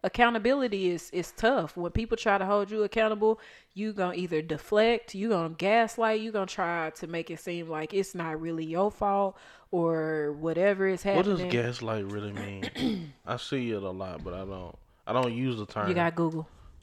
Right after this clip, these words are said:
Speaker 2: I did use it before, but I didn't get it. So can you tell me?
Speaker 1: You got Google.
Speaker 2: Yeah, but
Speaker 1: There's
Speaker 2: can you tell
Speaker 1: multiple
Speaker 2: me?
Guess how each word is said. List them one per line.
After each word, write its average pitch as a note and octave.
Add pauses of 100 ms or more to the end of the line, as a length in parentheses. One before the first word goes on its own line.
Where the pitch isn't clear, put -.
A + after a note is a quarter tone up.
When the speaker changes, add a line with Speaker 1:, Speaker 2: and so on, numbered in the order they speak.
Speaker 2:
I A2+
did A2
use G2+
it F2
before, F#2
but D#2+
I F2+
didn't F#2
get F#2
it. -
So -
can G2+
you G2
tell G#2
me? G#2+ (480)
Speaker 1:
You E3+
got E3
Google. A3 (640)
Speaker 2:
Yeah, A#2
but A2+
Speaker 1:
There's A#3+
Speaker 2:
can G#3+
you G3
tell A3+
Speaker 1:
multiple B3
Speaker 2:
me? G2+